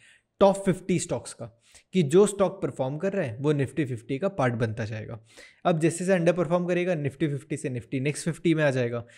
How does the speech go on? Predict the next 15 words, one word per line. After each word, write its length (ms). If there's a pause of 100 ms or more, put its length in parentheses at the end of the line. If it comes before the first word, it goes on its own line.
(260)
नेक्स्ट 360
फिफ्टी 340
से, 160
मतलब 320
अगले 340
फिफ्टी 360
वन 160
से 120
लेके 200
हंड्रेड 340
स्टॉक्स 380
में 100
भी 80
अंडरपरफॉर्म 640
करेगा 380